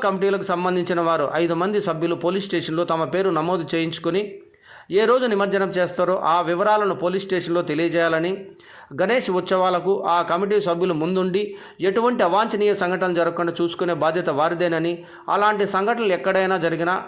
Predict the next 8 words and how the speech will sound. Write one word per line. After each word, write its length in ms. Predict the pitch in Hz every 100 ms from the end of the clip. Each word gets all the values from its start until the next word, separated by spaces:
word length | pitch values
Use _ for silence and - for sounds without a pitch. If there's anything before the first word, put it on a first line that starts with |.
| -
వెంటనే 300 | 185 226 233 226
పోలీసులకు 420 | 180 196 196 190 156
సమాచారం 420 | 156 180 180 175 151
ఇవ్వాలని 380 | 156 170 160 170 170 - -
కమిటీ 260 | 175 208 240 185
సభ్యులకు 400 | 170 170 170 185 160
ఎస్ఐ 200 | 160 180 160
గోపి 220 | 165 170